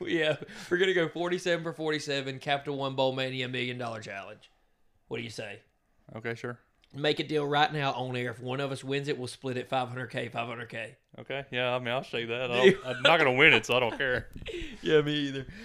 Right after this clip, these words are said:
Speaker 1: All right, so we gotta start here. The Bash Brothers Weekend Review Championship Week Edition.
Speaker 2: Woo.
Speaker 1: All right, so Friday night, we,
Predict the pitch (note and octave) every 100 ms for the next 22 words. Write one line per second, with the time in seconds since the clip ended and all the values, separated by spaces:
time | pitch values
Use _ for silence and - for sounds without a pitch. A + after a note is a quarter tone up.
0 | A3+ G#3 - F3 F#3+ G#3+ G3 F3 D3+ D#3+
1 | E3+ - F3 E3+ F#3 D3+ C3 C#3+ D3+ D#3
2 | D#3+ D3 C3+ D3+ D3+ D#3+ D3+ C#3 E3 C#3+
3 | A2+ - D#3 D#3+ E3+ D3 C3 A#2+ C#3 B2+
4 | - B2+ B2+ A#2+ - A#2 A#2 A#2 A2+ A#2
5 | G#4+ G4+ F#4+ E4+ C#4+ B3+ F3 D3 C3 D3
6 | C3+ F3+ A3 A#3 G3+ G#3 D3 D3+ F3